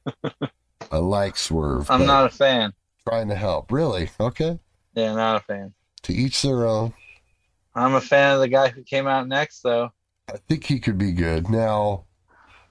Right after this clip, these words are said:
Speaker 2: Mar-, Mark Sterling hits the ring,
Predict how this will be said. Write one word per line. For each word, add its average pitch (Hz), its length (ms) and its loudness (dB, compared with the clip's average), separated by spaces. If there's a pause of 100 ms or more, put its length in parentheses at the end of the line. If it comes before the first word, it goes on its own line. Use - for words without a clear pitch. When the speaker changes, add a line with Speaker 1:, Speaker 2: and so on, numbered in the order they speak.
(440)
Speaker 2:
Mar-, 147 360 0
Mark 143 360 0
Sterling 123 640 0
hits 101 260 -2
the 101 120 -2
ring, 92 460 -2